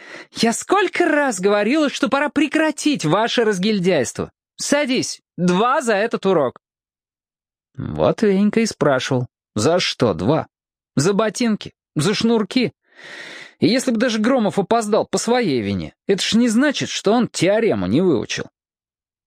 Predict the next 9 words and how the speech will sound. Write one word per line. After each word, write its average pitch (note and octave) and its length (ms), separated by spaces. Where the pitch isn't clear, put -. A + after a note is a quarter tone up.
Были C#3 340
еще A#3 320
заметки G#3 500
под F3+ 240
рубрикой F3+ 460
«Чудеса D#3+ 500
со D3 140
всего C#3+ 300
света». D3 500